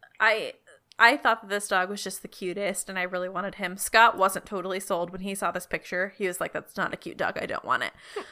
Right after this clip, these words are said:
Speaker 2: Oh,
Speaker 1: But I
Speaker 2: jeez.
Speaker 1: know enough about Scott to know that any dog that we met, he would take home. <laughs> So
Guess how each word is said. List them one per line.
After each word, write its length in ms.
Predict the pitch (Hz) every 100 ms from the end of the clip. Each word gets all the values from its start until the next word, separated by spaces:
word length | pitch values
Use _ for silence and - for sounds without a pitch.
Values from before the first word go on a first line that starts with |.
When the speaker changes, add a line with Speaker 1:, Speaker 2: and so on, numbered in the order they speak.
| -
Speaker 2:
Oh, 140 | 339 226
Speaker 1:
But 200 | 208 -
I 160 | 240
Speaker 2:
jeez. 40 | 262
Speaker 1:
know 160 | 220
enough 200 | 196 202
about 260 | 208 180 -
Scott 540 | - 202 180 180 -
to 120 | - 208
know 220 | 180 175
that 260 | 175 147 - _ _ _
any 260 | 202 190 180
dog 240 | 185 196
that 120 | 165
we 100 | 170
met, 280 | 170 160 -
he 200 | - 165
would 280 | - - -
take 200 | - 165
home. 320 | 202 220 -
<laughs> 40 |
So 580 | - 285 311 240 208 -